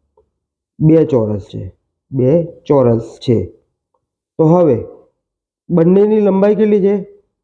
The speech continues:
તો કે બંનેની લંબાઈ આઠ સેન્ટીમીટર છે. હવે બંનેના બમણા કરું, બરોબર? બંનેના બમણા કરું. જેમ કે આઠના બમણા કેટલા થાય?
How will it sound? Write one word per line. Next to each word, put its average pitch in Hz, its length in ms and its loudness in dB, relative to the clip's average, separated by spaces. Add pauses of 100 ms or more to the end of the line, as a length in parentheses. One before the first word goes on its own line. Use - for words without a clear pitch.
તો 165 80 0
કે 180 100 0
બંનેની 160 480 2
લંબાઈ 170 420 0 (460)
આઠ 165 200 0
સેન્ટીમીટર 107 680 -2
છે. 98 200 -10 (340)
હવે 175 140 2
બંનેના 180 560 2
બમણા 165 500 0
કરું, 110 360 -2 (320)
બરોબર? 170 380 -2 (320)
બંનેના 147 560 2 (340)
બમણા 185 360 2
કરું. 117 320 -2
જેમ 143 180 0
કે 131 80 -6
આઠના 147 500 -2
બમણા 170 300 2
કેટલા 175 220 2
થાય? 165 220 -2